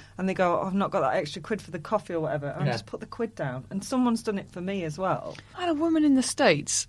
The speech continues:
Speaker 3: I'd spent all day on my bicycle. I'd spoken to no one. There'd been nothing for miles and miles and miles, just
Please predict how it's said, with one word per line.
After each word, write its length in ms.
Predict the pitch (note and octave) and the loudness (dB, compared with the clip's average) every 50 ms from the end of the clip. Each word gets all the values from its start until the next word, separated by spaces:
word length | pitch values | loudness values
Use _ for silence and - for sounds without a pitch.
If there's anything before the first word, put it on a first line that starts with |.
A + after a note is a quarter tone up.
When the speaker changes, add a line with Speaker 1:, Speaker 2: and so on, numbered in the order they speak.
| - - | -2 -2
Speaker 3:
I'd 100 | G#3+ G#3 | -2 0
spent 360 | G3+ - - - G3+ G3+ G3+ - | 0 -2 0 0 0 0 0 0
all 240 | - C#4 C#4+ C#4+ C#4 | 0 0 2 2 4
day 380 | A#3 A3+ F#3+ D#3+ D3+ D#3 D#3+ D#3+ - | 6 6 8 8 6 4 0 0 0
on 100 | F3 F3 | 0 0
my 80 | E3+ E3 | 2 2
bicycle. 500 | F3 E3+ E3 D#3 - - - D#3 C#3+ - | 2 2 2 2 0 -2 -2 -2 -2 0
I'd 120 | D#3 D3+ | -2 -2
spoken 380 | - - - F3+ E3 D#3 D#3+ D#3 | -2 0 0 0 2 2 0 -2
to 100 | D3+ D#3+ | 0 0
no 220 | E3 E3 E3 D#3+ | 2 2 4 2
one. 180 | D3 C#3+ C#3+ D3 | 2 2 2 2
There'd 200 | C#3+ D3 D3 D3 | 2 0 0 0
been 240 | - D#3 D#3+ E3 F3+ | 0 2 4 6 6
nothing 380 | F#3 F3 F3+ F3 - D#3 D3+ | 6 6 4 2 0 -2 -2
for 120 | D3 D3+ D3+ | 0 0 2
miles 320 | D3+ D3+ D3 D3 D3 C#3 | 2 4 4 4 4 2
and 80 | C#3+ D3 | 2 2
miles 160 | C#3+ C#3 C3+ | 2 2 2
and 80 | C3+ C#3+ | 0 0
miles, 180 | C#3 C3+ B2+ - | 0 0 -2 -4
just 240 | - C#3+ C#3+ - | -6 -8 -8 -8